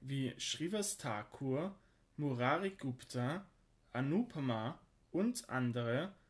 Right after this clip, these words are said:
sind in anderen Rasas. Also bekamen Vrajanath und Vijay Kumara den gleichen Mantra,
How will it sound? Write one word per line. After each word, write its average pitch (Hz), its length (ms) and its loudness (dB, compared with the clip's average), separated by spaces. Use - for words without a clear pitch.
sind 135 340 -2
in 123 160 -2
anderen 123 440 2
Rasas. 120 760 -2
Also 196 420 2
bekamen 123 680 0
Vrajanath 120 1040 -2
und 131 400 -2
Vijay 143 480 2
Kumara 127 720 0
den 139 160 0
gleichen 123 500 0
Mantra, 127 560 -2